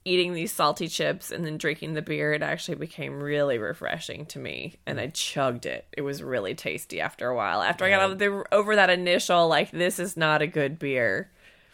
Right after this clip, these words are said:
Speaker 2: I, I never warmed up to that Michelob Ultra.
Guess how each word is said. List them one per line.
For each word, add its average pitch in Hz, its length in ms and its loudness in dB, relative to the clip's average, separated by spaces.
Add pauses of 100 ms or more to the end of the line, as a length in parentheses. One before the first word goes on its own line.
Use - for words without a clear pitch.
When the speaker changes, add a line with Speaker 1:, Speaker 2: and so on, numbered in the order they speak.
Speaker 2:
I, 107 180 -8 (220)
I 113 240 -2
never 107 320 -6
warmed 95 400 -10
up - 160 -18 (320)
to - 160 -20
that - 200 -18
Michelob - 400 -20
Ultra. - 360 -20